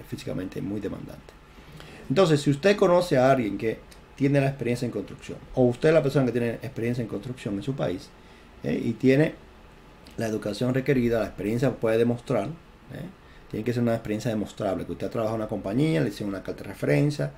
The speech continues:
te puede demostrar que ha trabajado en el área de construcción. Entonces puede contactarnos, haga un comentario en el video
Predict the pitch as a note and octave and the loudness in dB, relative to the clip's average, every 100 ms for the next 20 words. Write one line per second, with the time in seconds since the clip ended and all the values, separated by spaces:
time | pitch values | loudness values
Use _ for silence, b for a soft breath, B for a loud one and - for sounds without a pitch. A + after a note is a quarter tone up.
0 | B - - A2+ G#2+ A2 G#2+ A#2+ G#2 G2+ | B -14 -8 -2 0 0 -4 -6 -6 -4
1 | G2+ F#2+ G2+ F#2+ F2+ F2+ F2+ E2+ D#2+ - | -4 -4 -4 -4 -4 -4 -6 -10 -12 -16
2 | - - - - - - - B B B | -16 -16 -16 -20 -20 -20 -20 B B B
3 | B B B A#2 A#2 D3 E3 C#3+ D3 C#3+ | B B B -6 2 2 2 4 6 6
4 | D3+ D3+ C#3+ C#3+ C3 C#3 D#3+ - A2+ A#2+ | 4 2 2 6 6 6 0 -2 -2 -2
5 | - C3 C3+ A#2 A2+ B2 A#2 A#2+ A#2 A2+ | -4 -4 -2 -2 -2 0 0 -2 -4 -2
6 | A#2+ G#2+ G#2 | 0 0 0